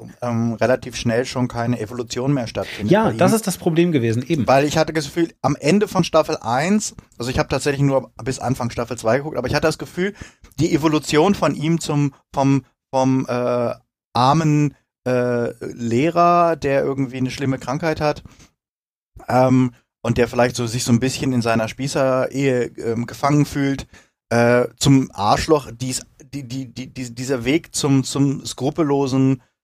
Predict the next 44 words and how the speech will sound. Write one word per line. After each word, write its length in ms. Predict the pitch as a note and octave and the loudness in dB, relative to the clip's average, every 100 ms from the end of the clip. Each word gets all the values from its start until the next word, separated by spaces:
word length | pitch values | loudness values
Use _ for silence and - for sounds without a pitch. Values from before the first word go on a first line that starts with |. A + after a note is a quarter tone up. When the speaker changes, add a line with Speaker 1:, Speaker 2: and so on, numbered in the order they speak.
| _ B2 | _ 0
Speaker 1:
äh, 140 | A#2+ | 2
Mörder 560 | A#2 G#2+ A#2+ D3 C#3 - | 2 2 2 4 2 -2
ist 240 | - - | -10 -6
abgeschlossen 640 | B2 - E3 D3+ C#3+ C#3+ B2+ | -6 -4 -4 2 2 2 -2
am 140 | B2 | -2
Ende 240 | A2 C#3+ | -2 -2
von 160 | C3 C3+ | -2 -8
Staffel 320 | - A#2 C3 | -8 -10 -10
eins. 260 | - A#2+ B2 | -8 -4 0
Speaker 2:
Absolut. 540 | F3+ - C#4 F#3+ - - | 0 0 -2 -2 -4 -2
Speaker 1:
Und 180 | D3+ E3+ | 2 4
dann 120 | D#3+ | 4
Speaker 2:
Exakt. 40 | |
Speaker 1:
gibt's 220 | F3+ - | 2 2
nur 160 | D3+ F3 | 2 4
noch, 240 | F3+ - - - | 4 2 -16 -8
und 100 | B2+ | -2
dann 140 | D3 | 0
gibt's 180 | D#3 D#3 | 0 -2
nur 80 | D#3+ | -2
noch, 160 | D3+ - - | -2 -4 -4
„Ja, 140 | D#3+ | -2
aber 140 | D#3+ D#3 | 0 0
er 80 | D#3 | 0
macht 260 | D#3 - | -2 -4
was 180 | D3 C#3 | -4 0
noch 180 | D3+ F#3 | 0 -2
Böseres.“ 520 | C#3+ C3+ B2 B2 A#2 | -4 -2 -2 -6 -6
Ja, 100 | B2+ | -2
aber 140 | D#3+ D#3+ | 0 2
er 140 | D3 | 0
ist 140 | F3 | -2
jetzt 160 | F3+ E3 | -2 -2
schon 180 | F3 F3 | 0 2
ein 100 | E3 | 0
Arschloch 480 | C3+ D3+ E3 F3 D#3+ | 2 2 4 2 2
am 100 | D3 | 0
Ende 240 | C#3+ E3 | 0 0
von 180 | D3+ D3 | 0 0
Staffel 360 | D3 C#3+ D3+ | 2 2 0
eins, 320 | B2+ C#3+ D#3+ C#3+ | 0 0 0 -2
wenn 100 | C#3+ | 2
er 120 | C#3+ | 4
da 220 | C#3 | 4